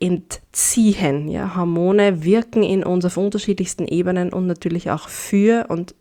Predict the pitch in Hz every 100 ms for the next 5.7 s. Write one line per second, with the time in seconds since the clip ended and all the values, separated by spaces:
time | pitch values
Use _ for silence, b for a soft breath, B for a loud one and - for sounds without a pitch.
0 | _ - 208 220 208 B B - 143 143
1 | 170 156 160 - - 233 233 226 254 277
2 | - B B B B B B 185 - 196
3 | 185 185 196 196 196 196 156 123 151 -
4 | 147 - 135 131 123 139 156 156 - -
5 | - 160 170 - - -